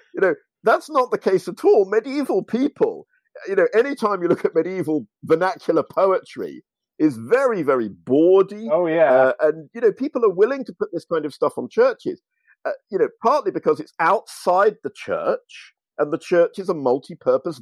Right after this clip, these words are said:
Speaker 1: building. It's not just a building that's being used for the purely sacred. It is a, a mingling of the sacred and the profane.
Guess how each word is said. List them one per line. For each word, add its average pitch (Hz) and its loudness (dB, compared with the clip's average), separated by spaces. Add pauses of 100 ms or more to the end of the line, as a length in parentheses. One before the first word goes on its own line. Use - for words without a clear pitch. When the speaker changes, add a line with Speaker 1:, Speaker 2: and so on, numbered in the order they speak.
Speaker 1:
building. 190 0 (380)
It's - -10
not 185 -2
just 160 -2
a 147 -4
building 147 2
that's 120 -8
being 120 -2
used 120 -4
for - -10
the 107 -10
purely 110 -6
sacred. 190 -2
It 127 -4
is 104 -8
a, 110 -2
a 104 -4
mingling 185 -6
of 139 -4
the - -18
sacred - -12
and 104 -12
the 92 -14
profane. 87 -14